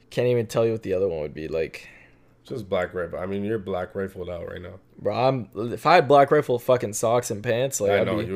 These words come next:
Speaker 2: would, you would have worn them.
Speaker 1: to the fucking
Speaker 2: Yeah,
Speaker 1: socks,
Speaker 2: head
Speaker 1: bro.
Speaker 2: to toe.
Speaker 1: But
Speaker 2: <laughs>
Speaker 1: thank you guys so much for listening. This has been another episode of That's Tough. We really appreciate, wow. Wow, I can't even talk. I can't even talk.
Speaker 2: Yeah.
Speaker 1: I can't even talk.
Speaker 2: Yeah.
Speaker 1: We appreciate
Speaker 2: Try
Speaker 1: you guys for tuning
Speaker 2: Yeah,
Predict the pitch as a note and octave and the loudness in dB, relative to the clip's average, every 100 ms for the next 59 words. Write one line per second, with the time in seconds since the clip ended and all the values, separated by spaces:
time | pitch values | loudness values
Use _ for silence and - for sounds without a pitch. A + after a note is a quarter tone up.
0 | F#2+ F#2 F#2+ G2 F#2+ F2+ F2 F2+ F2 F2 | -6 -8 -8 -6 -6 -6 -8 -8 -8 -10
1 | F#2+ - C3+ A2+ - - - A#2 - F2+ | -2 6 6 6 0 -12 0 0 0 -10
2 | - G2+ G#2 F#2+ G2 G2+ A2+ G#2+ G2 E2+ | -6 -2 2 2 2 2 0 0 -4 -4
3 | G#2 E2 - _ - - - - - A4+ | -4 -4 -8 _ -6 -2 6 4 6 0
4 | - - - - - - - - C3+ C#3 | -2 -10 -10 -12 -18 -20 -6 4 4 8
5 | C#3+ C#3 - C#3 C#3 - C3 C3 - C3+ | 10 10 8 6 6 4 4 4 2 0
6 | C3 B2+ - C#3 A#2+ A#2 A#2 A2 G#2+ G#2 | 2 0 2 0 2 0 0 0 0 0
7 | G#2 G#2 G#2 G2 A#2+ - - C#3+ F3+ - | -2 -6 -2 -2 -4 -8 0 0 0 -4
8 | B2+ A#2+ B2 A2+ - - D3 D#3 D#3+ - | -2 4 4 4 -2 -4 -2 0 -2 -4
9 | _ _ _ _ - - - - B1+ C#2 | _ _ _ _ -20 -20 -20 -18 -12 -12
10 | B1+ B1 _ - _ _ - B2+ B2 A#2+ | -12 -14 _ -20 _ _ -14 -4 0 2
11 | A2+ A#2+ D#3 E3+ F3 F#3+ - - - - | 2 2 4 4 4 4 2 -6 -14 -2
12 | - D#3 D3 C#3+ - - - C3 B2 D3+ | 4 6 4 -2 -6 -10 -12 -10 0 4
13 | C#3 D4+ G4 G4 G4+ A4 G#4 - A2+ C#3 | 6 6 4 4 4 2 0 -2 -4 -2
14 | A2+ - - - C3+ C3 - D3+ F#3 F3 | -2 -8 -10 6 6 8 6 10 8 10
15 | E3+ E3+ E3 C#3+ F3 D#3+ D3 | 8 8 6 -2 2 4 6